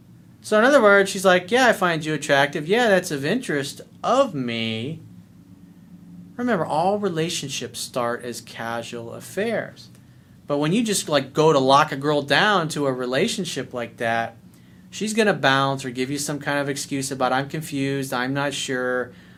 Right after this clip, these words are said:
I need to get my head together, I'm not sure I'm able to be where I'm able to be at this point in my life," or some kind of weird,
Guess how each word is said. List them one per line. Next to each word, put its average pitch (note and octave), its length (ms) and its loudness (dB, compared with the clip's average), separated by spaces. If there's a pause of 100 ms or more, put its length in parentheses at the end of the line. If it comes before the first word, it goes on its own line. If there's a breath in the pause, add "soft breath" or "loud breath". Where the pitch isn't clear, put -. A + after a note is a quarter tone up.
(100)
I C3+ 80 0
need F3 140 2
to F3 80 -2
get E3 180 0
my D#3+ 120 0
head C3 300 2
together, C3+ 760 2 (200 loud breath)
I'm E3+ 140 4
not G3 180 6
sure E3+ 300 4
I'm E3 160 6
able D#3+ 220 2
to D#3 100 0
be C#3+ 440 0
where C#3+ 320 4
I'm D3 120 2
able C#3+ 220 -4
to C#3+ 60 -2
be C#3 160 -4
at C3+ 40 -2
this C3 140 -4
point C3+ 180 -8
in C3+ 40 -8
my B2 100 -6
life," B2 200 -4
or B2 40 -16
some C#3+ 200 -12
kind B2+ 200 -8
of A#2 120 -8
weird, B2 360 -4